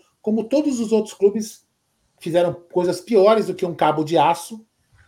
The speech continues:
Eu acredito que um cabo de aço é muito mais, é muito menos perigoso do que fogos de artifício que tiveram em outros jogos. Então é uma questão de, do, do Palmeiras ter entendido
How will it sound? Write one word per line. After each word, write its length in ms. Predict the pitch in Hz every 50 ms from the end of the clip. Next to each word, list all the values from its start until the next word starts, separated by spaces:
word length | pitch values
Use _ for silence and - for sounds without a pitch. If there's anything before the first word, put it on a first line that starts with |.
| _ _ _
Eu 80 | 127
acredito 260 | 123 - 170 170 - -
que 80 | 226
um 60 | 220
cabo 240 | 220 220 226 220 226
de 140 | 214 185 185
aço 200 | 185 208 208 -
é 80 | 202 196
muito 220 | 233 226 220 247
mais, 560 | 220 208 190 190 190 190 175 - - - -
é 120 | - 160 156
muito 300 | 185 226 220 226 220 190
menos 440 | 180 170 170 175 175 165 160 147
perigoso 640 | - - 190 202 202 165 151 165 185 208 202 196 233 240 - _ _ _ _ _ _ _ _
do 80 | 185 -
que 140 | - 208 202
fogos 340 | 202 - 180 180 180 175
de 60 | 170 185
artifício 440 | 180 - - 190 - - 170 -
que 80 | - 190
tiveram 360 | 175 - 170 165 175 175 175
em 60 | 170
outros 260 | 170 170 175 185 196 185
jogos. 420 | 175 151 131 117 107 - - _ _ _ _ _ _ _ _ _ _ _ _
Então 280 | 135 127 - 151 151
é 120 | 160 160 160
uma 120 | 165 170
questão 360 | - - 165 165 - 180 175
de, 500 | 165 147 175 180 180 165 156 135 127 127 123 123 123 123 123 - - _ 123 127 _ _ _ _
do, 140 | - 160
do 160 | 156 131 160 151
Palmeiras 420 | - 180 170 151 160 175 185 175
ter 140 | - 185 180
entendido 720 | 190 185 185 196 190 170 139 143 175 185 185 214 214 220